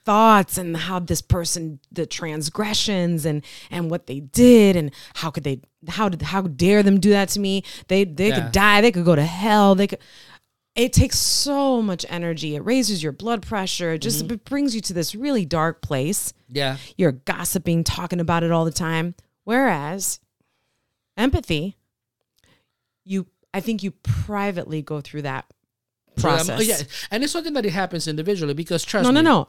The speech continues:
Speaker 1: I think you can hate openly and
Speaker 2: Oh,
Speaker 1: outwardly.
Speaker 2: yeah, of course, yes, you
Speaker 1: So
Speaker 2: can do
Speaker 1: you
Speaker 2: that.
Speaker 1: can
Speaker 2: Yeah,
Speaker 1: get
Speaker 2: you
Speaker 1: other
Speaker 2: can do that.
Speaker 1: people on your bandwagon of hating because they're
Speaker 2: Yeah.
Speaker 1: gonna go join in on the gossip. They're gonna join in on,
Speaker 2: Yeah.
Speaker 1: "Oh, man, that was terrible," blah.
Speaker 2: Yeah.
Speaker 1: "Oh, that's right. That's messed up." But when you're s-,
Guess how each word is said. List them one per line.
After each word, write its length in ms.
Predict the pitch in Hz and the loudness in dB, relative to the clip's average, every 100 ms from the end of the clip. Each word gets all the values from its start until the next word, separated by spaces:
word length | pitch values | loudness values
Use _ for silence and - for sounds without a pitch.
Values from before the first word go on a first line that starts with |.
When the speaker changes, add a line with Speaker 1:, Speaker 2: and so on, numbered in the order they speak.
| - | -2
Speaker 1:
I 60 | |
think 240 | 190 285 311 | 2 4 4
you 80 | 311 | 2
can 140 | 277 | 2
hate 440 | 233 247 285 208 _ - | 2 4 4 2 _ 0
openly 440 | 220 196 147 143 | 2 2 0 0
and 100 | 139 - | -2 2
Speaker 2:
Oh, 140 | 208 | 4
Speaker 1:
outwardly. 280 | 220 254 202 | 4 4 2
Speaker 2:
yeah, 120 | 139 | 0
of 160 | 160 175 | -2 -2
course, 260 | 190 147 - | -4 -6 -6
yes, 180 | 113 - | -4 4
you 40 | |
Speaker 1:
So 100 | 208 | 4
Speaker 2:
can 60 | 185 | 8
do 60 | |
Speaker 1:
you 80 | 262 | 8
Speaker 2:
that. 60 | - | 8
Speaker 1:
can 100 | 254 | 6
Speaker 2:
Yeah, 60 | |
Speaker 1:
get 140 | 254 - | 6 6
Speaker 2:
you 40 | |
Speaker 1:
other 140 | 226 214 | 8 8
Speaker 2:
can 80 | - | 6
do 60 | |
that. 60 | 254 | 4
Speaker 1:
people 120 | 220 196 | 4 4
on 240 | 202 196 | 4 6
your 100 | 185 | 4
bandwagon 680 | 160 202 233 190 175 170 160 | 6 6 6 6 6 6 4
of 120 | 151 | 2
hating 520 | 214 233 214 147 135 - _ - | 6 6 8 6 2 -6 _ 0
because 200 | 190 208 | 4 6
they're 100 | 254 | 6
Speaker 2:
Yeah. 60 | |
Speaker 1:
gonna 140 | 262 233 | 6 4
go 300 | 175 196 196 | 2 2 4
join 340 | 175 202 208 | 6 8 6
in 160 | 196 190 | 6 4
on 120 | 175 | 4
the 80 | 196 | 4
gossip. 400 | 160 135 143 - | 4 2 -2 -4
They're 100 | 190 | 0
gonna 160 | 233 | 2
join 280 | 226 208 208 | 4 4 4
in 100 | 196 | 4
on, 80 | 175 | 4
Speaker 2:
Yeah. 220 | 170 156 | 4 2
Speaker 1:
"Oh, 40 | 143 | 2
man, 240 | 143 143 | 0 0
that 120 | 175 | 0
was 120 | 156 143 | 0 0
terrible," 400 | 165 151 143 143 | 2 4 2 2
blah. 140 | 143 | 0
Speaker 2:
Yeah. 180 | 139 127 | 0 0
Speaker 1:
"Oh, 240 | 131 196 180 | 4 6 6
that's 320 | 190 202 - | 2 0 0
right. 320 | 170 202 170 | 4 6 6
That's 220 | 196 196 185 | 2 -2 2
messed 300 | 190 - 208 | 2 4 4
up." 140 | 165 - - - - | 2 0 -20 -20 -4
But 120 | 220 | 0
when 200 | 202 208 | 2 4
you're 240 | 208 262 302 | 6 6 4
s-, 280 | 285 - | 0 -4